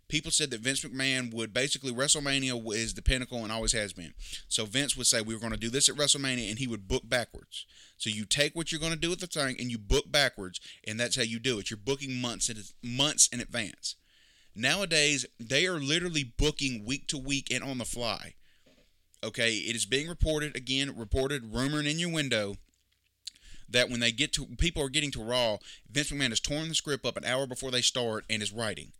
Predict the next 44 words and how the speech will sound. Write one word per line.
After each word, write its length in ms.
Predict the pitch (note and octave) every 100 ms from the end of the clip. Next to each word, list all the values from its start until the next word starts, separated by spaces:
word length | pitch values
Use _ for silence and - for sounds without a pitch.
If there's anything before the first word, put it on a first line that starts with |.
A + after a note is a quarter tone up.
| - _ -
and 120 | A2
has 120 | G#2
rewritten 340 | A2+ B2 B2+ A2
the 60 |
entire 380 | G#2 A#2+ G#2 E2+
show. 320 | - G#2+ - - _ _ _ _ -
Okay, 320 | - - G2+ F#2 _ _ - -
so 340 | - B2+ A#2
what 340 | G#2+ A#2 B2+ -
happens 340 | C#3 C3 A#2
this 180 | - -
week 380 | D#3+ D#3+ D3 -
is 200 | A#2+ A#2
not, 340 | A2 C3 B2+ - - _ _ - - _ _ _ _ _ -
it's 180 | A#2
not 340 | C3 C3+ B2 -
fluent 400 | - C#3+ D3+ D3
with 100 | A#2+
what 140 | A#2 A#2
happened 260 | G#2+ G2+
last 300 | B2 D#3 D3+
week. 380 | D3+ D3+ C#3+ - - - -
It 120 | A2+
is 100 | G#2+
not 240 | A#2+ A#2+
concurrent 400 | - G#2+ C#3 C3+
with 80 | F2+
what 120 | A2+
happened 220 | A#2 G#2 G#2+
the 40 |
week 120 | G#2+
before 240 | F2 G2 G2
that. 300 | B2+ D#3 D3+
It's 140 | A2+
not 140 | C#3 C3
gonna 100 | C3+
be 60 |
concurrent 320 | A#2+ A#2 B2+
with 60 | A2
what 80 | B2+
happens 240 | A#2+ A#2+
the 40 | A#2
next 240 | A#2+ -
week. 200 | A2+ F#2